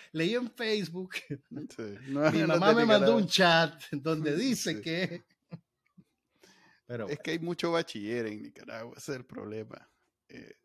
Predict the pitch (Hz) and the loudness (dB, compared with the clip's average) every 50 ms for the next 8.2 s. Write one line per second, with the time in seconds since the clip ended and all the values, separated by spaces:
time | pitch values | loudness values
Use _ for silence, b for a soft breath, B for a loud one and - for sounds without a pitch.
0 | _ _ 120 120 - - 135 139 135 120 - - 135 123 - 135 127 120 - - | _ _ -20 -14 -10 -10 -6 -6 -6 -6 -6 -10 -12 -10 -8 -8 -10 -8 -8 -8
1 | 127 123 123 127 123 120 117 107 95 - - 98 95 101 120 113 - 120 - - | -8 -6 -6 -6 -6 -6 -6 -6 -8 -10 -12 -14 -12 -10 -12 -12 -12 -12 -12 -12
2 | 113 - 110 98 95 98 98 - - - 90 90 104 113 117 - 107 104 104 98 | -12 -10 -10 -12 -12 -12 -14 -16 -18 -20 -16 -14 -14 -14 -14 -14 -12 -12 -10 -8
3 | 95 101 110 120 120 123 123 117 117 127 139 - 120 98 - - 147 147 151 151 | -4 -2 -2 -2 -2 -6 -8 -8 -8 -8 -8 -10 -10 -10 -8 -4 -2 -2 -2 -2
4 | 135 120 131 117 - - 175 - 120 117 - - 208 196 156 131 131 131 123 123 | -4 -6 -8 -10 -8 -8 -6 -4 -4 -4 -4 -6 -6 -4 -4 -4 -4 -4 -4 -2
5 | - 151 139 131 131 135 139 151 165 - - 202 - - - 127 123 185 185 202 | 0 0 0 0 0 -2 -2 -2 0 2 2 2 2 2 2 0 -2 -2 -2 0
6 | 190 202 202 196 202 202 208 196 196 - 190 190 180 180 170 - 202 196 185 185 | 0 0 -2 -2 -4 -6 -6 -8 -12 -12 -10 -8 -6 -6 -4 -4 -2 -2 0 0
7 | 175 160 147 - 196 196 190 180 170 175 - - - 156 143 131 139 165 190 156 | 0 0 0 -2 -4 -4 -4 -2 -4 -4 -4 -6 -6 -6 -6 -6 -6 -6 -6 -6
8 | 120 104 92 87 | -6 -6 -8 -12